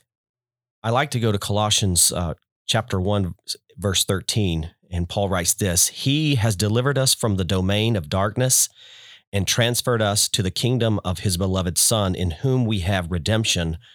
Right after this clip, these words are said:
the forgiveness of sins." So salvation for us isn't just a heart change, it's also a change in location. Uh, it's what Augustine w-, would refer to as the city of God and the city of man. So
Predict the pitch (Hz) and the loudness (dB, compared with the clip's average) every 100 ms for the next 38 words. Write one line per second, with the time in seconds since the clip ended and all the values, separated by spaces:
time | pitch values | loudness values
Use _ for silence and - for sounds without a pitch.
0 | _ _ - 95 95 78 92 87 80 - | _ _ -6 -2 -2 -2 -2 0 2 2
1 | - - - 104 90 71 - - _ _ | 0 0 2 4 2 2 0 0 _ _
2 | _ - 131 113 - 135 123 160 185 131 | _ 0 2 2 0 0 0 0 0 -4
3 | - 117 131 120 117 120 104 101 110 - | -2 0 2 2 2 0 0 0 -2 -2
4 | 95 - 165 196 - 101 92 90 104 104 | -6 -4 -4 -2 -2 0 0 0 -2 -4
5 | - 120 135 - 107 95 - 107 104 - | -2 0 0 0 -2 0 0 0 0 0
6 | 98 95 92 - 101 107 78 71 78 _ | 0 0 0 0 0 0 -2 -6 -10 _
7 | _ _ - 90 87 95 104 98 95 90 | _ _ -6 -2 0 0 0 0 0 0
8 | 98 - 104 92 87 - 92 90 92 90 | 0 0 0 0 -2 -6 -4 -4 -4 -4
9 | 85 92 - 95 87 - 90 90 92 90 | -4 -2 -2 -2 -2 0 0 0 -2 -2
10 | 87 85 82 90 87 110 95 85 87 87 | -2 0 0 0 2 2 0 -2 -2 0
11 | 87 80 82 - 90 82 87 90 80 - | 0 -2 0 2 0 -2 -2 -2 0 2
12 | 113 92 | 2 0